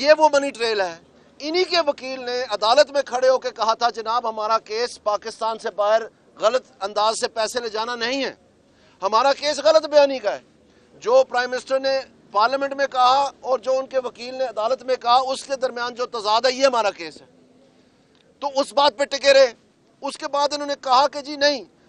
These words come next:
हमारा केस ये है कि जो अल आली स्टील मिल की सेल हुई तो उसके बाद जो बारह मिलियन दिरहम थे वो तो थे ही नहीं, वो तो उसकी लायबिलिटी ज्यादा थी, तो पैसे इनके पास आए नहीं। तो जब Union Bank of Switzerland की bank guarantee सामने आई,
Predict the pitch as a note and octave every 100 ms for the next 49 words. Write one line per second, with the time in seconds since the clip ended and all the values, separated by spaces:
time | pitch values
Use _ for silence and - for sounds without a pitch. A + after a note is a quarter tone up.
0 | _ _ D#3+ F3 A#3 D4+ C#4+ C#4 A3 B3
1 | A#3+ A#3 B3+ C#4 C4+ A3 A#3+ C4 B3+ _
2 | _ G#3+ B3+ A3 G#3+ C4+ C#4+ - C4 C4+
3 | C4 B3+ B3+ B3+ B3 - - A#3+ D4 C4
4 | C4 C4+ C#4 C4 - C4+ A3+ A#3+ C4+ B3
5 | C4 A#3+ _ _ _ - F3 A3 C4 B3+
6 | B3+ C4+ A3+ A3+ D4 B3+ C4+ C#4 - _
7 | _ _ F3 C4+ D#4 - C4 E4 F4 D4+
8 | F3+ _ _ _ _ _ _ _ _ _
9 | _ E3 B3 D#4 D#4 - D4+ C#4 C4+ C#4+
10 | D#4+ E4 C4+ C#4+ D4 C4 C4+ C4 B3+ B3
11 | D4 C#4+ C4+ C#4 C4 B3+ D4 D4+ C4+ B3+
12 | C#4 A#3+ B3+ C#4 D4 C4 C#4 C4+ B3+ C4
13 | C4 C#4 C#4+ C#4+ A#3+ C4 B3 B3+ C4 C#4+
14 | C#4 C#4 C#4+ B3+ C4+